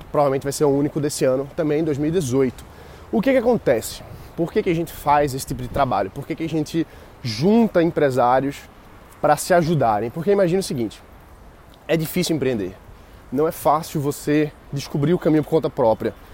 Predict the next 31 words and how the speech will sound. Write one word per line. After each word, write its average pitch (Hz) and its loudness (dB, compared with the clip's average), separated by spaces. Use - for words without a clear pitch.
E 175 -2
ter 220 6
uma 240 6
pessoa, 160 2
ter 180 2
um, 175 4
um 165 2
guia 147 2
lhe 147 0
orientando 147 2
é 196 2
muito 208 2
bom, 185 6
ter 156 -2
um 156 2
mentor 170 2
lhe 156 2
orientando 147 -2
é - 0
muito 170 -4
bom. 160 4
Só 214 -2
que - -4
imagina 220 2
se 247 -6
você 233 -6
tivesse 165 -2
ali 156 -2
doze 185 6
outros 165 4
empresários 131 0